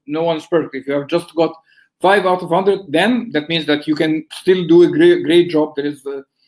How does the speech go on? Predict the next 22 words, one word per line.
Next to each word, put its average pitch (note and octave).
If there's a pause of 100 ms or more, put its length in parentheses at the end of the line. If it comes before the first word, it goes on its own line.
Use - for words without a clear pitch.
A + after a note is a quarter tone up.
(160)
some G3
effort F3
waiting E3+
for D#3+
you. D3
So C#3+
if D3
it's -
a D3 (260)
small G#3
number F#3+
or D3+
big E3+
number, F3+ (440)
I D3+
would D3+
highly E3+
invite D#3
you F3
to D#3
share D3+
it. -